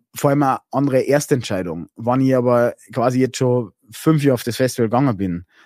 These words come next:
und natürlich es ist alles teurer geworden und ich find's Festival immer noch geil, dann ist es für mich halt einfach ein wichtiger Bestandteil und dann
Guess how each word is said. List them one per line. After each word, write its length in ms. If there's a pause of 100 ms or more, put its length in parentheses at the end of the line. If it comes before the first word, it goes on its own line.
(140)
und 140
natürlich 420 (100)
es 140
ist 220
alles 240
teurer 240
geworden 240
und 160
ich 80
find's 160
Festival 340
immer 100
noch 120
geil, 260
dann 280
ist 180
es 80
für 100
mich 200
halt 120
einfach 220
ein 80
wichtiger 260
Bestandteil 500
und 140
dann 160